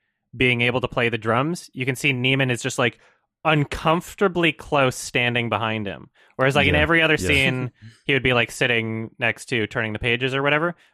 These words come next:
Speaker 1: But in this instance, he's, like, so close to him, almost in a way to, to, like, try to, like, mess him up.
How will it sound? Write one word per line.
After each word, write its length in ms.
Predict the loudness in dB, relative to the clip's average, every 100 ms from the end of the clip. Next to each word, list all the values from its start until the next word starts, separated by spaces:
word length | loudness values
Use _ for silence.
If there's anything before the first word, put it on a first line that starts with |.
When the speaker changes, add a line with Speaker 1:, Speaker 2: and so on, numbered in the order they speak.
| -2
Speaker 1:
But 120 | 0
in 120 | 2
this 180 | 0 2
instance, 440 | -2 -2 -4 -4 -4
he's, 180 | -2
like, 160 | -2 -2
so 400 | -8 0 2 2
close 400 | 0 -2 -2 -4
to 140 | -4 -2
him, 200 | -4 -8 _ _ _
almost 400 | 0 4 2 2
in 80 | 0
a 60 | 2
way 200 | 2 2
to, 80 | 0
to, 100 | -2
like, 200 | -4 -2
try 240 | -2 0
to, 100 | 0
like, 200 | -2 -2
mess 260 | -2 -4 -4
him 160 | -2
up. 260 | 0 0